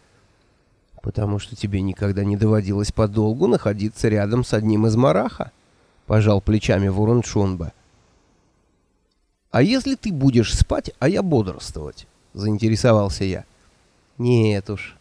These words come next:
он помотал головой. «Спит каждый сам за себя». Костер тут же погас,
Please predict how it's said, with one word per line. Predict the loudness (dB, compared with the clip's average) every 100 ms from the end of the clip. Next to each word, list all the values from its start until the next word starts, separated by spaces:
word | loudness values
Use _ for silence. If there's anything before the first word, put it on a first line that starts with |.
| _
он | -6 -4
помотал | -2 -2 -2 -2
головой. | 0 0 0 -2 -6 _ _ _
«Спит | -18 -6 -2 -2
каждый | 0 0 2 2 2
сам | 4 4
за | 2
себя». | -2 -4 -4 -4 -4 -6 -12 _ _ _ _ _ _ _ _ _ _ -6
Костер | -4 -2 0 0
тут | 0 -2
же | 0
погас, | 0 0 0 0